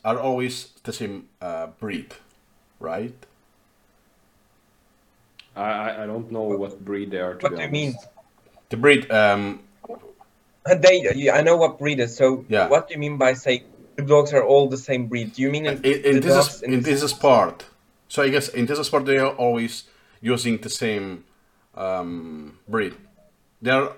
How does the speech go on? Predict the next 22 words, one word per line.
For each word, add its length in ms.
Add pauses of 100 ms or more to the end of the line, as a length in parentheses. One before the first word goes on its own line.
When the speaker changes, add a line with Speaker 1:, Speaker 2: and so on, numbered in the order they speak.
(120)
Speaker 3:
Yeah, 60 (160)
it 100
Speaker 1:
if, 100
Speaker 3:
seems 180
Speaker 1:
if 80
I 60 (140)
remember, 300
there 140
are 300
eight 300 (340)
dogs, 540 (720)
right? 260 (1900)
Speaker 2:
Yeah, 300 (120)
it, 100
it 140
can 200
be 160
eight 540
dogs, 500
uh, 280 (220)
or 80
four 320